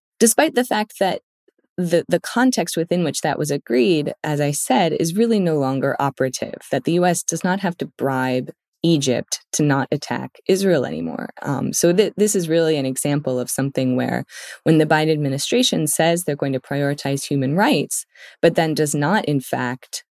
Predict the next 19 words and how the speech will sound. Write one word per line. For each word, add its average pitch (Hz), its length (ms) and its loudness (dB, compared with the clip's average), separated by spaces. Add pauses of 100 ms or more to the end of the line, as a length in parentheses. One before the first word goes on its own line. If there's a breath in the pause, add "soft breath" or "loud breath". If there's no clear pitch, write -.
reconsider 143 1000 0
this - 240 -4
excessive 139 500 -2
amount 127 320 -2
of 135 140 -6
military 127 520 -2
aid 127 200 -2
to - 100 -4
Egypt, 175 560 0 (500 soft breath)
it, 185 160 2 (140)
it 170 160 0
just 151 340 -2
really 143 680 0 (320)
undermines 147 800 2
their, 127 640 -2
their 131 420 -2 (100)
position 147 580 2
that - 140 -8
they're, 123 300 0